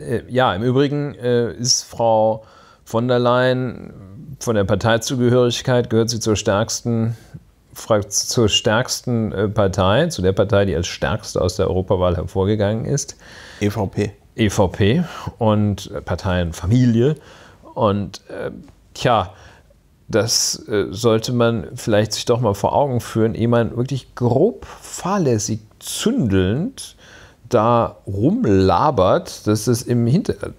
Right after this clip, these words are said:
Speaker 1: also wirklich auf qualifizierte Menschen, äh,
Speaker 2: Ja,
Speaker 1: mokieren
Speaker 2: gut.
Speaker 1: sich da.
Speaker 2: Ja, also qualifiziert ist jetzt gut, dass die Qualifikation müssen wir da nicht weiter in Frage
Speaker 1: Nein,
Speaker 2: stellen,
Speaker 1: aber,
Speaker 2: aber
Speaker 1: also
Speaker 2: ich sag mal so, bei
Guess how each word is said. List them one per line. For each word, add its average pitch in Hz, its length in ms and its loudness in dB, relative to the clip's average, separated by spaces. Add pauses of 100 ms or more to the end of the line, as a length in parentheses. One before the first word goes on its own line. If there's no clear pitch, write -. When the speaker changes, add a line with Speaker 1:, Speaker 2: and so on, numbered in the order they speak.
(160)
Speaker 1:
also 90 240 -4 (260)
wirklich - 420 -2
auf 92 220 -2 (960)
qualifizierte - 800 -2
Menschen, 143 600 -2 (460)
äh, 110 140 2
Speaker 2:
Ja, 104 80 2 (200)
Speaker 1:
mokieren 117 460 2
Speaker 2:
gut. 90 80 0
Speaker 1:
sich 92 240 -2
da. 87 360 2 (420)
Speaker 2:
Ja, 107 340 0
also 110 420 2
qualifiziert 110 840 0
ist 107 200 -2
jetzt 117 300 -2
gut, 120 240 0
dass 113 300 -2
die 113 260 -2
Qualifikation 113 840 0
müssen 123 260 2
wir 113 100 4
da 107 140 0
nicht 110 200 -4
weiter 113 300 2
in 113 120 -2
Frage 113 320 0
Speaker 1:
Nein, 123 160 2
Speaker 2:
stellen, 113 360 2
Speaker 1:
aber, 117 200 2
Speaker 2:
aber 113 180 2
Speaker 1:
also 107 160 0
Speaker 2:
ich 104 80 -4
sag 123 240 0
mal 117 200 0
so, 123 460 4
bei 107 460 4